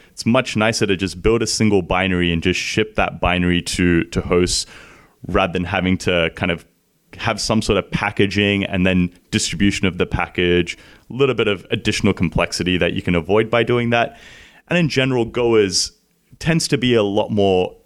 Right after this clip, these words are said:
efficient for some C P U bound operations just because it is a statically compiled language.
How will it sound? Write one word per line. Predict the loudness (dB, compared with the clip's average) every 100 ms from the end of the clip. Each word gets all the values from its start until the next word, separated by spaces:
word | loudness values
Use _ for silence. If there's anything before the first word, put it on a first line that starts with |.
| -4
efficient | -4 0 -2 0 -2 -2 -2
for | 0
some | 0 0 0
C | 0 0 0
P | 0
U | 0
bound | 0 0 0
operations | 0 0 0 0 0 -2 -4 -12 -20 -6
just | -4 -2
because | -2 0
it | 2
is | 2 2
a | 0 0
statically | -2 -2 -2 -2 -2 -2
compiled | 0 -2 0 0 -2 -2
language. | -6 -6 -8 -10 -14